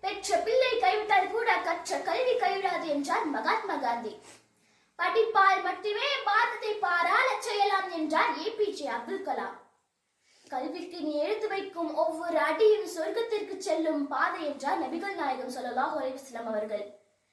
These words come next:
இப்படி கல்வியின் சிறப்பை பற்றி பேரறிஞர்களும் நூல்களும் போதிக்கிறது.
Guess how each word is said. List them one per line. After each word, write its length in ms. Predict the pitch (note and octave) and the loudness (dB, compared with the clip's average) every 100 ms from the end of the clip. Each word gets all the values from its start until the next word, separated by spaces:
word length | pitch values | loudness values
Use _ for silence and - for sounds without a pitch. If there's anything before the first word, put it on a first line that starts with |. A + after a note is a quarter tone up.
| _ _ _ _ | _ _ _ _
இப்படி 600 | G4 G4 G#4 G#4 G#4 G4+ | -6 4 6 6 6 4
கல்வியின் 540 | G4+ G4+ B4+ A#4+ A4+ | 4 4 4 2 2
சிறப்பை 440 | - A4 B4 A4 A4 | 2 2 2 0 0
பற்றி 340 | G#4 G#4 G#4 | -2 0 2
பேரறிஞர்களும் 1040 | G#4 G4+ A4 G#4 B4+ B4 A#4 G#4 G4+ F4+ F#4+ | 2 0 4 4 4 2 0 2 2 0 -2
நூல்களும் 580 | A4 B4+ G4 G4+ E4+ C#4+ | 2 4 4 2 0 0
போதிக்கிறது. 680 | - A4+ G4 D#4+ A3 G3+ | 0 -2 -2 -2 -4 -8